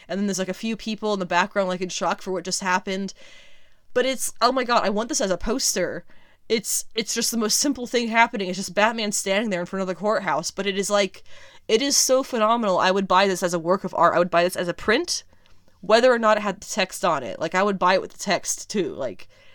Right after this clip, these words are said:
it is so beautiful. This is one of those, those series that you're gonna wanna, you're gonna wanna take your time paying attention to the art because there is a lot to appreciate.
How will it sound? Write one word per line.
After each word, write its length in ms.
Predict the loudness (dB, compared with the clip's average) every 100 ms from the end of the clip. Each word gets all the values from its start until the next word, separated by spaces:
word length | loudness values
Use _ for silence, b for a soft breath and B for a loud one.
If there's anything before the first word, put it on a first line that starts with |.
| b -2
it 180 | 0 2
is 380 | 2 0 -4 -8 b b b
so 420 | -4 2 4 4
beautiful. 440 | 2 -2 -4 -4
This 140 | -4 -2
is 100 | -2
one 140 | -4
of 80 | -2
those, 340 | -2 -2 -4 -6
those 240 | -4 -2
series 340 | -2 0 -2 0
that 180 | 0
you're 140 | 0 -4
gonna 200 | -2 -2
wanna, 220 | -2 -4 -8 -12
you're 160 | -6
gonna 180 | -4 -2
wanna 340 | -2 -2 -4 -8 b b
take 320 | -4 0 0 -2
your 160 | -8
time 640 | -6 -2 2 2 0 -6 -16 b -16
paying 260 | -2 -2 -2
attention 380 | -4 -4 -4 -6
to 80 |
the 100 | -4
art 320 | -2 -2 -4 -8
because 280 | -8 -6
there 140 | -2 -2
is 100 | -2
a 60 |
lot 380 | -4 -2 -2 -4
to 100 | -8
appreciate. 720 | -10 -10 -10 -10 -10 -12 -14